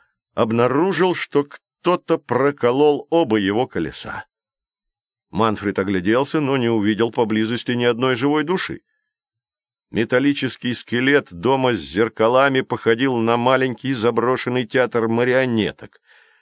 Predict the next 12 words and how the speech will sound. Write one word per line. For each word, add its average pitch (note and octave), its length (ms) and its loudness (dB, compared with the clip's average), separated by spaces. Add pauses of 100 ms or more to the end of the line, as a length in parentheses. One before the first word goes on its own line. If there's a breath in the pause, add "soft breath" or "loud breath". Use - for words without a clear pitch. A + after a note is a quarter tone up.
а A#2+ 140 0
на C3 100 2
вершине D#3+ 480 2
холма D3+ 480 4
все C#3 220 0
еще C#3+ 280 2
вращались D#3+ 840 2
от C#3+ 180 0
ветра A#2+ 600 2 (380 soft breath)
лопасти A#2+ 800 0
странных G#2+ 920 0
мельниц. F2 920 -2